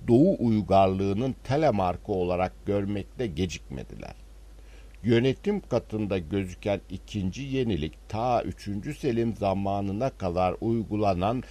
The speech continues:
Meşveret Meclisi'nden farklı nitelikte üç meclis kurulmasıdır. Bunların eski Meşveret Meclisi'nden farkı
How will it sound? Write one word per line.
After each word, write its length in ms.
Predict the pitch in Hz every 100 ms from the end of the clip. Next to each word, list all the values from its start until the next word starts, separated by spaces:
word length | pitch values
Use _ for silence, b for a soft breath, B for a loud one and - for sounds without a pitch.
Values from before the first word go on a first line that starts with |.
| B -
Meşveret 640 | 107 - 104 113 151 -
Meclisi'nden 920 | 110 110 98 98 - 92 92 87 104
farklı 600 | - - 110 107 - 156
nitelikte 640 | 117 - 92 92 - 110 -
üç 260 | 160 - -
meclis 500 | 104 104 92 113 107
kurulmasıdır. 880 | - 95 90 82 76 73 69 - - - - - B B B 101
Bunların 580 | 117 135 151 185 185 -
eski 420 | 123 107 - 156
Meşveret 720 | 127 110 101 - 117 143 151 120
Meclisi'nden 840 | 117 107 101 - 104 101 101 92
farkı 640 | - 90 87 - 110 151